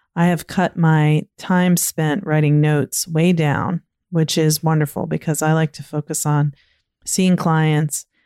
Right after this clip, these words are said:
I know documentation is an important part of our work, but it can also be time consuming, and that is why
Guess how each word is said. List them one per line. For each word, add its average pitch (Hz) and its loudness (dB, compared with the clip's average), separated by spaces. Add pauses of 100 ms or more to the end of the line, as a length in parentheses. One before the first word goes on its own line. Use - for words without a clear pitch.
I 180 0
know 170 2
documentation 160 0
is 156 0
an 156 -4
important 160 -4
part 160 2
of 147 -2
our 151 2
work, 147 -2
but 143 0 (680)
it 165 -2
can 156 -2
also 147 0
be 151 -2
time 156 0
consuming, 147 0
and 143 4
that 147 2
is 175 -2
why 143 2